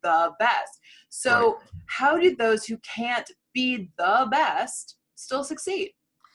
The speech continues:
Speaker 2: You know, you just touched on something that drives me crazy.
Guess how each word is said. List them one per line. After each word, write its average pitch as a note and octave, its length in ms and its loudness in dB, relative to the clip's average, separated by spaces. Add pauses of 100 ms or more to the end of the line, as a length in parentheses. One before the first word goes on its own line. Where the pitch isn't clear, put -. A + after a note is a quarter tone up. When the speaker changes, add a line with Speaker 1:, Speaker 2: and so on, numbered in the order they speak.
(220)
Speaker 2:
You F#3 120 2
know, F3 280 2 (100)
you A3 200 -2
just G3+ 340 -8
touched D#3+ 360 -6
on B2+ 200 -2
something A#2+ 440 -6
that A2+ 180 -8
drives B2 440 -2
me G#2+ 240 -6 (500)
crazy. C#3+ 540 -4